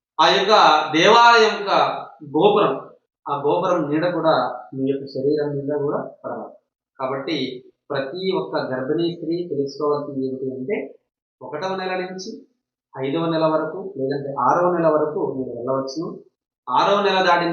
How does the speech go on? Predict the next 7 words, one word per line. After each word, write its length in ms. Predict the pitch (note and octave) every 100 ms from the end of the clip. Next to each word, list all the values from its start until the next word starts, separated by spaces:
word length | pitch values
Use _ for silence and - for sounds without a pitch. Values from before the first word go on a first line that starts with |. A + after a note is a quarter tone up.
| E3
తర్వాత 320 | D#3 D3+ D3 C3 C3+ D#3+
ఏడు, 200 | F3+ F#3+ D#3
ఎనిమిది, 260 | D3+ D#3 D#3 D3+
తొమ్మిది 260 | C3+ C#3 D3
నెలల్లో 360 | C#3 C3+ C#3 E3 D3 C#3+
మీరు 200 | C#3 D3 C3+ C3+
దేవాలయానికి 760 | C3 C#3+ D3 D3 C#3 C3 C3+ -